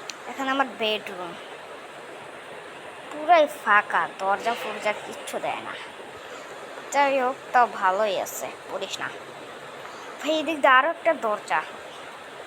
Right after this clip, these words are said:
কিন্তু বাইরে সেই অসাম আছে। না, না, আরও কিছু চিট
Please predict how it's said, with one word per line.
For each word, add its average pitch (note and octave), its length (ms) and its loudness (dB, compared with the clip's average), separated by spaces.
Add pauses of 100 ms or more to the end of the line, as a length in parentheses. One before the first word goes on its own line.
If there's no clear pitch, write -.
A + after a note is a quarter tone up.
(800)
কিন্তু D#4+ 180 -2 (140)
বাইরে B3 300 6 (120)
সেই G3+ 200 -2 (220)
অসাম D#3+ 340 -6
আছে। - 180 -10 (1080)
না, D4+ 80 0 (100)
না, A3 80 2 (320)
আরও C#4 220 2
কিছু C#4+ 180 -6 (140)
চিট A#3+ 180 -6